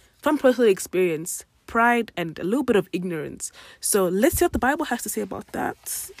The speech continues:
And this is found in Romans twenty, Romans one, verse twenty-one to twenty-three, which says, "Yes, they know God, but they wouldn't worship him as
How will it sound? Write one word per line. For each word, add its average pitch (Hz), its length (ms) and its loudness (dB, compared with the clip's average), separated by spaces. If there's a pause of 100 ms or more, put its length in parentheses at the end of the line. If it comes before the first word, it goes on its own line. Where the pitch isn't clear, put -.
(100)
And 196 200 2
this - 380 2 (680)
is 196 180 4
found 226 800 2
in 190 280 2
Romans 180 600 4 (320)
twenty, 202 340 0 (380)
Romans 226 460 6
one, 175 360 0 (280)
verse 180 100 2
twenty-one 165 480 2
to - 80 -10
twenty-three, - 640 -8 (300)
which 180 180 4
says, 160 420 -2 (200)
"Yes, 247 320 6
they 196 180 8
know 175 200 4
God, 165 400 0 (340)
but 185 100 0
they 180 220 4 (260)
wouldn't 220 360 4
worship 190 440 0
him 175 360 -6 (540)
as 165 360 -2